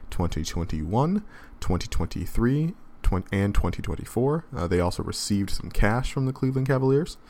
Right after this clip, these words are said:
Uh, and then the Pistons turned around and traded the forty-fifth pick in yesterday's draft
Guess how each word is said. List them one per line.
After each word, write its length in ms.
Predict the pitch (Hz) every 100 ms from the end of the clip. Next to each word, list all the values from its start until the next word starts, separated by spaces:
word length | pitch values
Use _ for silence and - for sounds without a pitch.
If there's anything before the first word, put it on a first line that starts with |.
| - - -
Uh, 100 | 90
and 120 | 90
then 140 | 95
the 80 | 95
Pistons 400 | - - 92 90
turned 280 | - 104 101
around 360 | 95 95 95 78
and 120 | 87
traded 460 | - 101 98 95
the 160 | - 87
forty-fifth 560 | - 107 101 - 117 -
pick 300 | 135 - - -
in 420 | 90 87 82 82 73
yesterday's 420 | 85 101 127 127
draft 340 | - 131 143